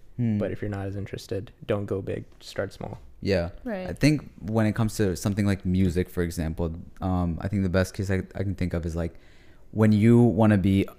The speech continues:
Speaker 1: a beat maker or producer, right?
Speaker 2: Yeah.
Speaker 1: Um, there's a lot of people that will go with what the process is supposed to be and YouTube it. And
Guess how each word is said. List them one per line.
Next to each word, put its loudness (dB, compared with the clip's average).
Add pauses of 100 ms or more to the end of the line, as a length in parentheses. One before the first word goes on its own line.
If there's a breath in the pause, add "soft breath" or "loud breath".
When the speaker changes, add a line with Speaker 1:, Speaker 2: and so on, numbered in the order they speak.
Speaker 1:
a -2
beat 0
maker 2
or 2
producer, 0
right? 2 (100)
Speaker 2:
Yeah. -6 (380)
Speaker 1:
Um, 2 (120)
there's 6
a 4
lot 6
of -2
people 0
that 4
will 4 (640)
go 6
with 4
what 0
the -6
process 0
is -10
supposed -2
to -2
be 2
and 0
YouTube -2
it. 4
And 0